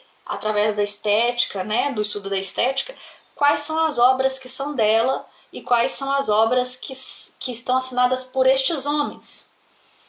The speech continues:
É, ela tinha uma maneira, é, muito forte de representar através de símbolos o que tinha acontecido com a vida dela,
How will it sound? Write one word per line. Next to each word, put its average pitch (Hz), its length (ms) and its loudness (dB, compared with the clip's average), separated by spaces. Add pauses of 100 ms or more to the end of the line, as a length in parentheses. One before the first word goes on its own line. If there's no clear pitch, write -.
(1120)
É, 208 280 0
ela 254 200 4
tinha 269 360 0
uma 254 120 2
maneira, 226 600 2 (400)
é, 196 320 -4
muito 269 380 -2
forte - 1000 2 (560)
de 208 220 -2
representar 220 920 4
através 214 380 2
de 226 80 -2
símbolos 277 640 -2
o 226 60 -6
que 233 80 -10
tinha 226 240 0
acontecido 220 540 -2
com - 100 -8
a 208 60 -2
vida 208 260 -2
dela, 196 500 -4